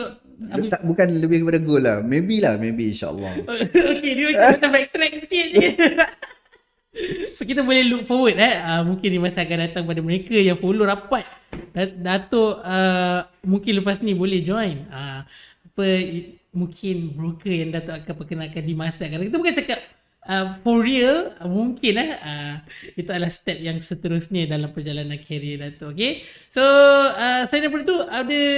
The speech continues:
Speaker 2: projek-projek lain yang Datuk nak share, yang Datuk tengah work on ke, yang Datuk excited nak share dekat, ah, kita punya viewers? Any events ke, update, promotion dan sebagainya?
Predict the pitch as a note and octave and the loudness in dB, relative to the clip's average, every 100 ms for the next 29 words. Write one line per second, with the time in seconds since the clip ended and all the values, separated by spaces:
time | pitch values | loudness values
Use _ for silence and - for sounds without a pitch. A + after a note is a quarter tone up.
0 | C#4 C4+ C4+ C4+ C4 B3+ C4+ C4 B3 B3 | 0 -2 -2 -2 -2 0 0 0 -4 -4
1 | B3 A#3 A#3+ B3 G#3 G3+ G#3 G3 G3+ G3+ | -6 -6 -4 -2 0 0 -4 -4 -4 -2
2 | G3+ G3+ F#3+ G#3+ G#3 G#3+ G#3 G#3 F#3 F#3 | -2 -2 -6 -6 -4 -2 -2 0 -2 -2
3 | F3+ F#3 G3 G3 - - G3 G3 C4 F#3+ | -4 -4 -6 -8 -12 -12 -12 -10 -10 -8
4 | F#3+ F#3 _ _ _ - G#3 G3 G3 - | -10 -10 _ _ _ -4 -2 0 -4 -8
5 | - F3+ F3+ F3+ F3+ E3+ F#3 F#3 F#3 F3+ | -8 -6 -4 -2 -4 -6 -8 -4 -4 -2
6 | F#3 G3 A3+ B3 A#3+ - _ _ E3 F3+ | -2 -2 -2 -4 -8 -18 _ _ -4 -4
7 | F3+ F3+ G3 G3+ G3+ G3+ G#3 G3 G3 D#3 | -2 -2 -2 -2 -4 -6 -6 -6 -6 -10
8 | E3+ F#3 F#3+ F#3+ F3 F#3 F#3+ F3+ F3+ F3 | -10 -6 -6 -6 -6 -6 -6 -10 -8 -8
9 | F3+ D#4+ | -8 -10